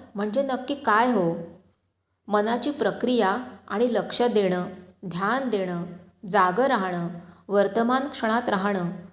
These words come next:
याची प्रक्रिया म्हणजे काय, ते आपण समजावून घेऊ. स्थितप्रज्ञ. शरीराप्रमाणेच मनाचीही आसनं असतात. मनाचं आसन म्हणजे मनाला स्थित करायचं,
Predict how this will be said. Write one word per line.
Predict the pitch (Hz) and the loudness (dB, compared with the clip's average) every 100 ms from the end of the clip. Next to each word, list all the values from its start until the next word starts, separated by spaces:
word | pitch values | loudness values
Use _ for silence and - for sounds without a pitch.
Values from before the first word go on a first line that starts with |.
| _ _ 202 | _ _ -2
याची | 202 185 285 | 0 0 -2
प्रक्रिया | 247 202 - 240 285 | 0 0 2 4 4
म्हणजे | 262 208 208 | 2 0 0
काय, | 208 175 175 - - _ _ | 0 0 0 -6 -16 _ _
ते | 277 | 0
आपण | 254 180 220 277 | 2 0 -2 0
समजावून | 240 185 180 185 180 | 0 0 0 -2 -2
घेऊ. | 165 165 - - _ _ _ _ _ _ _ _ _ _ _ _ _ | -2 -4 -10 -18 _ _ _ _ _ _ _ _ _ _ _ _ _
स्थितप्रज्ञ. | - 254 254 285 285 196 165 170 - - - _ _ _ _ _ _ _ _ | -6 0 4 4 4 2 2 -2 -6 -14 -20 _ _ _ _ _ _ _ _
शरीराप्रमाणेच | - 226 233 269 302 233 190 196 247 180 170 - - | -2 2 4 4 2 0 -2 -2 -2 -2 -4 -10 -10
मनाचीही | 202 202 208 240 240 185 240 - | -4 -2 0 -2 -2 -4 -2 0
आसनं | 175 208 220 | 2 2 2
असतात. | 202 165 - 151 - - _ _ _ _ _ _ | 0 -2 -4 -6 -10 -20 _ _ _ _ _ _
मनाचं | 208 208 220 247 302 | 0 2 2 0 0
आसन | 262 180 - 226 185 214 - | 0 0 -2 -2 -2 -6 -6
म्हणजे | 202 208 254 | -2 2 4
मनाला | 240 196 202 214 262 | 2 0 0 0 0
स्थित | - 233 214 294 220 | -2 -4 2 2 4
करायचं, | 185 185 175 | 2 0 -2